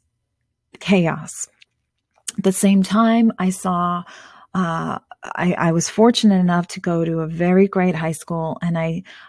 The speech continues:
um, with intelligent, bright friends. And, you know, at the same time, despite how intelligent you are, you know, as teenagers, you're still kind of experimenting with all these things. And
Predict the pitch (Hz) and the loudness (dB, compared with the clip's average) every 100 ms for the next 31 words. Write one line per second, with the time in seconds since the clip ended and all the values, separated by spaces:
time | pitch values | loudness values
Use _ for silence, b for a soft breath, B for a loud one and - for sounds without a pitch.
0 | _ 180 170 165 165 170 - _ 190 165 | _ -4 -2 -2 -4 -6 -10 _ -10 -6
1 | 190 - - - - 185 180 160 - _ | -6 -6 -10 -8 -4 0 0 -2 -10 _
2 | 165 190 185 - 247 240 202 214 202 - | 0 2 0 -2 0 0 2 0 0 -4
3 | 170 - 175 196 196 202 - b b b | -10 -8 -2 0 2 2 0 b b b
4 | b b _ _ _ _ _ - 226 233 | b b _ _ _ _ _ -2 2 4
5 | 190 180 180 - 185 170 165 165 165 - | 4 0 -4 -4 -4 -4 -4 -4 -6 -10
6 | - 190 175 165 175 170 175 - 170 175 | -6 -4 -2 -4 -6 -6 -8 -6 -4 -4
7 | 233 254 240 226 214 - 190 - 196 185 | 0 2 2 2 0 -2 -4 -2 0 0
8 | 180 185 - 269 262 247 220 226 208 208 | -2 -2 -4 -4 -2 -2 0 2 4 2
9 | 180 180 170 170 170 170 160 - 214 208 | 2 -2 -2 -4 -6 -8 -8 -4 -2 0
10 | 196 208 185 175 - 175 160 - 180 165 | 0 -2 -2 -8 -8 -6 -6 -6 -6 -4
11 | 175 - - 180 180 170 175 175 170 - | -8 -8 -4 0 0 -2 -4 -6 -6 -6
12 | 170 165 170 170 - 254 233 214 - B | -6 -6 -8 -8 -2 2 2 2 -2 B
13 | B B B - 208 196 190 185 185 | B B B 2 4 4 4 2 0